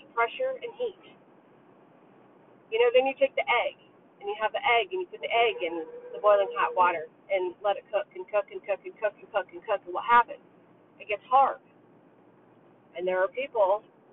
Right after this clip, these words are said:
that have gotten really hard and throughout this whole thing. So you've got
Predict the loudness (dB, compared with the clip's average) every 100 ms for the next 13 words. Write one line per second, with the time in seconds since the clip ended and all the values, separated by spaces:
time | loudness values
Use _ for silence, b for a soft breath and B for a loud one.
0 | _ -4 0 0 0 -4 -10 -8 -8 4
1 | 6 6 2 -8 -20 _ _ -20 _ -20
2 | -20 -20 _ _ -2 -2 -2 -4 -10 -20
3 | _ _ _ _ _ _ _ -20 -20 _
4 | _ _ -2 0 0 -4 -8 -8 -8 -12
5 | -16 -20 -20 -20 -20 -20 -20 -20 _ -20
6 | -20 -20 -20 -20 _ -6 -4 4 8 8